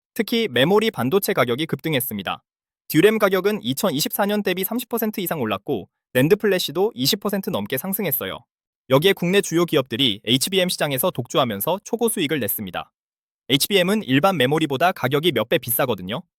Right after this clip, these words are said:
그런데 에이아이 칩을 만드는데 꼭 필요하니까 가격을 높게 받아도 팔려나가는 구조입니다. 이게 바로 기술력의 힘이죠. 관련 기관은 올해도 반도체 슈퍼사이클이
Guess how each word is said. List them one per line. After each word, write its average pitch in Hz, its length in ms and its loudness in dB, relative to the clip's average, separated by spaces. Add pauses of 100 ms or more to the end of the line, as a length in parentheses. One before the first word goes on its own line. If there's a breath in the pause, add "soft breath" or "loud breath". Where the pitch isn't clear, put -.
(200)
그런데 131 460 2
에이아이 190 360 2
칩을 233 320 0
만드는데 123 480 0
꼭 - 260 -2
필요하니까 156 720 0 (140)
가격을 147 420 2
높게 127 300 0
받아도 127 380 0
팔려나가는 196 680 0
구조입니다. 90 680 -6
이게 123 220 0
바로 131 200 0
기술력의 131 520 -2
힘이죠. 110 440 -6 (420)
관련 180 300 4
기관은 143 400 0 (160)
올해도 190 380 4
반도체 165 380 -2
슈퍼사이클이 151 800 -4